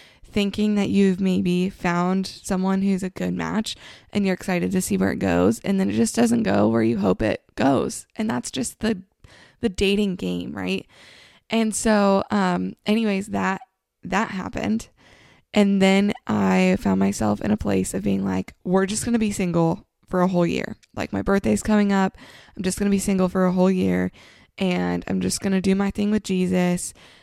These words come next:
And, you know, the whole, like, <laughs> oh, it's so cringe. The whole dating Jesus thing. Like, "I'm just gonna date Jesus. I'm just gonna grow my faith. I'm just gonna live my life. I'm just gonna be my best self.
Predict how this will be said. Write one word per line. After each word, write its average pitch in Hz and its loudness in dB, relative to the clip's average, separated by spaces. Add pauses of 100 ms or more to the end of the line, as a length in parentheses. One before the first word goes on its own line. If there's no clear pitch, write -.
(140)
And, 196 0
you 196 2
know, 190 4
the 190 2
whole, 196 2
like, 190 -2
<laughs> - -8
oh, - -6
it's - -8
so - -4
cringe. - -8 (420)
The 226 6
whole 220 6
dating 185 2
Jesus 196 0
thing. 233 0
Like, 220 0
"I'm 247 2
just 262 0
gonna 247 4
date 202 0
Jesus. - -2
I'm 214 2
just 233 4
gonna 285 0
grow 269 2
my 285 2
faith. 214 2
I'm 214 2
just 196 0
gonna 247 2
live 247 4
my 262 0
life. 196 -2
I'm 196 0
just - -2
gonna 240 2
be 240 2
my 247 2
best 240 0
self. 185 0